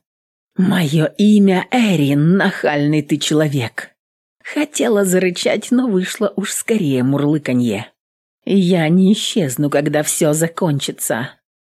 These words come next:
Прежде прибью тебя за дерзость». «Эрин», протянул, выдохнул Рус, скользнув по мне чуть ниже и добравшись своими не поцелуями, жадными захватами рта до моего задрожавшего живота.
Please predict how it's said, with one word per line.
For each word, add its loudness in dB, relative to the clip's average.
Прежде 0
прибью 2
тебя 0
за 2
дерзость». -4
«Эрин», -10
протянул, 2
выдохнул 0
Рус, 0
скользнув 0
по -2
мне 0
чуть -6
ниже 0
и -4
добравшись 2
своими 2
не 2
поцелуями, 2
жадными 0
захватами 0
рта -2
до 0
моего 2
задрожавшего -2
живота. -4